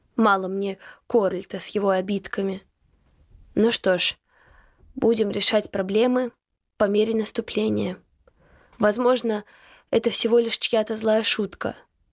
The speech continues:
или происки конкурентов. Кто знает. Может, алчный сосед захотел переманить богатых путешественников на собственные постоялые дворы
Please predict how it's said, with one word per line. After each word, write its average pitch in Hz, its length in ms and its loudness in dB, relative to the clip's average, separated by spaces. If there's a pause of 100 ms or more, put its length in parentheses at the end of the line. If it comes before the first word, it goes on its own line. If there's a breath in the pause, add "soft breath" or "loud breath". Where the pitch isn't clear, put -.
или 202 180 4
происки 220 480 2
конкурентов. 208 880 -4 (460)
Кто - 240 0
знает. 185 520 -6 (640 soft breath)
Может, 220 420 0
алчный 220 380 0
сосед 240 460 0 (300 soft breath)
захотел 226 480 2
переманить 226 520 0
богатых 214 460 0
путешественников 214 880 -2
на 220 100 0
собственные 214 560 0
постоялые 208 580 0
дворы 196 420 -2